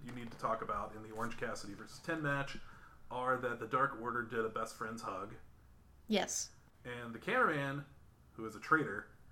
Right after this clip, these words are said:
Speaker 1: uh, did the pullout.
Speaker 2: Right? I thought that too.
Speaker 1: <laughs> And then, and then Taz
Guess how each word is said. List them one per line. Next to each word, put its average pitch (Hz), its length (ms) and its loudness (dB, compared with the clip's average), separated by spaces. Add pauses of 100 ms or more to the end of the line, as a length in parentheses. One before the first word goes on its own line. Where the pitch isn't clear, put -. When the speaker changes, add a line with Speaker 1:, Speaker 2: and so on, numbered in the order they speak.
(360)
Speaker 1:
uh, 110 360 0
did 131 100 -2
the 123 60 -6
pullout. 113 460 2 (1400)
Speaker 2:
Right? 349 380 4 (200)
I 294 100 10
thought 349 220 12
that 359 220 6
too. 349 480 6 (520)
Speaker 1:
<laughs> 147 80 2 (340)
And 160 220 -4
then, 156 280 0 (760)
and 147 140 2
then 156 160 2
Taz 170 500 6